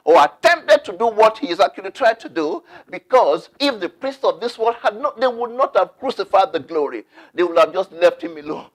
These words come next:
but they did not know. In the same way that Satan, <laughs> oh, Satan also did not know. We are appearing better. We are getting to the other side better. We are finishing this stronger in the name of our Lord Jesus Christ.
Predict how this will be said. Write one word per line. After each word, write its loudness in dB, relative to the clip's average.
but 0
they -6
did -12
not -6
know. -16
In -2
the -4
same -4
way -10
that -6
Satan, -6
<laughs> -20
oh, -6
Satan -10
also -4
did -14
not -2
know. -12
We -12
are 0
appearing -4
better. -6
We 0
are 4
getting -4
to -18
the -18
other -2
side -4
better. -4
We -2
are 4
finishing -6
this -12
stronger 0
in -2
the 2
name -4
of -4
our 0
Lord 2
Jesus -8
Christ. -6